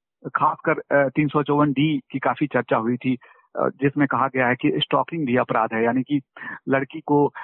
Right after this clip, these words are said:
अगर कोई पीछा करता है या उसे ब्लैंक कॉल देता है या उसे घूरता है तो वो भी अपराध की श्रेणी में रखा गया था। तो तीन सौ चौवन को, अ, रीडिफाइन किया गया, लेकिन, अ, मोटे तौर पे तीन सौ चौवन को अगर देखा जाए तो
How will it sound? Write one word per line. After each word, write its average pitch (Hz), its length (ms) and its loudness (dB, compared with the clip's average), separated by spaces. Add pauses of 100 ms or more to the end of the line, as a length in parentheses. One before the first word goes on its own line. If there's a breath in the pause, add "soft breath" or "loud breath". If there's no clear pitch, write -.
(120)
अगर 135 140 2
कोई 139 280 0
पीछा 151 260 0
करता 135 420 -2
है 123 160 2 (280 loud breath)
या 143 80 4
उसे 139 220 -2
ब्लैंक 131 400 0
कॉल 135 220 2
देता 123 280 0
है 117 240 0 (340 loud breath)
या 151 100 4
उसे 151 220 0
घूरता 135 580 -2
है 117 80 0
तो - 400 -6
वो 214 140 4
भी 190 120 0
अपराध 131 460 2
की 139 120 0
श्रेणी 127 280 0
में 123 180 0 (160)
रखा 127 280 0
गया 101 180 -2
था। 98 160 -4 (480 loud breath)
तो - 400 0
तीन 196 220 -4
सौ 196 140 0
चौवन 185 480 2 (160)
को, 170 180 4
अ, 143 440 2 (140)
रीडिफाइन 147 720 -2
किया 110 140 0
गया, 120 220 0 (300 loud breath)
लेकिन, 190 240 -2 (320)
अ, 143 220 2 (260)
मोटे 202 260 2
तौर 190 160 2
पे 165 140 0
तीन 160 160 0
सौ 147 100 -2
चौवन 131 260 0
को 120 180 -2
अगर 120 80 0
देखा 113 280 -4
जाए 139 180 -2 (280)
तो 185 140 0